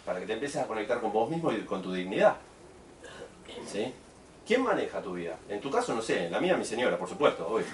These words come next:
Es tu-, y no me paga encima, y no me paga. Pero me deja elegir Franco. Entonces, digo,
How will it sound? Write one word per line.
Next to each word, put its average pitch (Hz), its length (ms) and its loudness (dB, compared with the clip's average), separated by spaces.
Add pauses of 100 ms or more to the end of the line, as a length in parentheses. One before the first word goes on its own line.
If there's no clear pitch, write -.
(1900)
Es 156 100 6
tu-, 185 120 10
y 131 80 4
no 170 100 10
me 180 80 10
paga 156 280 12
encima, - 320 6 (480)
y - 80 6
no 175 120 12
me - 80 10
paga. - 200 6 (380)
Pero 170 140 6
me 190 80 8
deja 208 120 10
elegir 170 260 6
Franco. - 200 2 (1700)
Entonces, 139 400 6
digo, 139 240 4